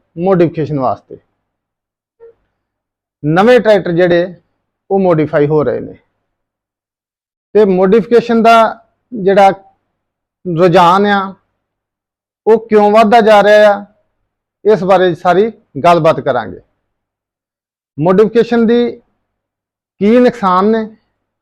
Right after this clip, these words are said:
ਕੀ ਫਾਇਦੇ ਨੇ, ਮੋਡੀਫਿਕੇਸ਼ਨ ਟਰੈਕਟਰ ਦੀ ਕਰਾਉਣੀ ਚਾਹੀਦੀ ਆ ਜਾਂ ਨਹੀਂ ਕਰਾਉਣੀ ਚਾਹੀਦੀ,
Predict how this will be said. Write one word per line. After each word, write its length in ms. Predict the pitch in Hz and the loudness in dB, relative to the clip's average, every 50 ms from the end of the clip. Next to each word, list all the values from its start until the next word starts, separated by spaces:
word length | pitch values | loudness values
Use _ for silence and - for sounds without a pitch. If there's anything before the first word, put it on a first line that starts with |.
| _ - | _ -4
ਕੀ 200 | 208 226 247 233 | 0 0 0 2
ਫਾਇਦੇ 400 | - 208 175 170 170 160 196 202 | 2 2 2 2 2 2 0 0
ਨੇ, 280 | 208 208 202 202 - _ _ _ _ _ _ _ _ _ _ _ _ _ _ _ - 143 | 0 -2 -4 -8 -12 _ _ _ _ _ _ _ _ _ _ _ _ _ _ _ -10 -4
ਮੋਡੀਫਿਕੇਸ਼ਨ 760 | 160 190 196 208 214 220 226 208 202 226 226 220 220 214 - _ _ _ _ _ _ _ | -2 0 0 0 0 0 0 -2 -2 -2 -4 -4 -4 -6 -10 _ _ _ _ _ _ _
ਟਰੈਕਟਰ 280 | - 202 208 190 165 190 | 0 0 0 0 0 -2
ਦੀ 140 | 190 196 196 | -2 -2 -2
ਕਰਾਉਣੀ 440 | 202 - 208 190 190 196 208 214 202 | 0 0 -2 -2 0 0 -2 -2 0
ਚਾਹੀਦੀ 380 | 214 220 220 220 196 226 226 | 0 0 0 2 0 0 0
ਆ 200 | 226 220 208 208 - _ _ _ _ _ _ _ _ _ _ _ _ _ _ _ _ - 147 | 0 0 0 -4 -8 _ _ _ _ _ _ _ _ _ _ _ _ _ _ _ _ -16 -8
ਜਾਂ 220 | 143 185 202 208 | -2 0 0 2
ਨਹੀਂ 200 | 202 196 208 226 | 2 2 0 0
ਕਰਾਉਣੀ 340 | 190 214 196 190 175 160 143 | 0 0 0 0 -2 -4 -4
ਚਾਹੀਦੀ, 380 | 123 143 135 123 107 110 101 | -2 -2 -2 -2 -4 -8 -14